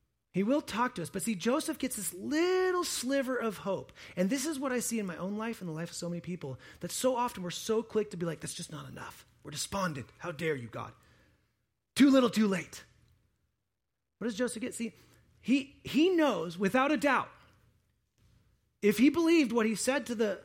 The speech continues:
the cupbearer and the baker, that, that dreams are belong, interpretations belong to God, and then the interpretation which, which, with which he gave them came exactly true, you know, that, then he knows with, without a doubt that God is with him, because God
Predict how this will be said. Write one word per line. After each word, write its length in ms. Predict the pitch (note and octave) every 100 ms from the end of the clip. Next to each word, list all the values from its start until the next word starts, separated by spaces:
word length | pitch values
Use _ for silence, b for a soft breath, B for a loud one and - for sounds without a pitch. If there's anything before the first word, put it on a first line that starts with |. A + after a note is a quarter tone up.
| - _
the 120 | A3
cupbearer 380 | G#3 G#3+ F3+ G3+
and 140 | F#3 F3
the 40 |
baker, 320 | G3 A#3 F3+
that, 220 | D3+ D3+
that 140 | E3+ D3+
dreams 340 | F3 B3 C4
are 360 | G3+ G3+ F#3 - - - E3
belong, 300 | F#3 G3+ G3
interpretations 640 | F3 A3+ A3+ G#3 G#3 G3
belong 300 | F3 F#3 F3+
to 80 | D#3+
God, 320 | G#3 F#3 C#3 B B B B B
and 160 | G3 G3+
then 200 | G#3 - B B E3+
the 120 | G3
interpretation 720 | G3+ B3+ C4+ B3 B3+ B3+ A3+
which, 160 | G#3+ G#3+
which, 320 | G3 - F3+ G3+
with 160 | F#3+
which 180 | A3 -
he 140 | B3+
gave 320 | A3 A#3 C4 F#3
them 180 | F3
came 340 | F3 A#3 B3 B3
exactly 720 | G3 E3+ D#3 A#3 C4+ - C4+
true, 480 | - - G#3 D4+ F#4 - b b b b b _ _ -
you 140 | F#3+
know, 140 | G#3+ A3
that, 300 | G3+ - F3+
then 100 | G3
he 100 | A3+
knows 420 | A#3 A#3 D#3+ C3+ -
with, 100 | D#3 -
without 220 | E3 F3+
a 40 | D#3+
doubt 320 | - F#3 -
that 120 | C3
God 180 | D3 C#3+
is 100 | C#3+
with 180 | D3+ B2+
him, 120 | - - _ _ _ _ _ _ _ _ _ _ _ _ _
because 280 | F3 F3 E3
God 280 | F3 F3